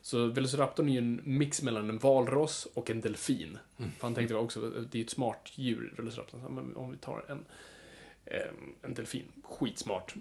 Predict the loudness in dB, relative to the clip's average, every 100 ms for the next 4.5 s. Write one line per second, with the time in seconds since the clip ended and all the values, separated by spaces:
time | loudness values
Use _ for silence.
0 | -12 -2 2 2 2 -2 -8 -16 -8 0
1 | 4 4 4 2 0 2 2 2 -2 -2
2 | 0 0 0 -4 -2 0 0 -2 -2 0
3 | 0 0 2 2 2 4 4 4 0 -4
4 | -4 -6 -6 -8 -14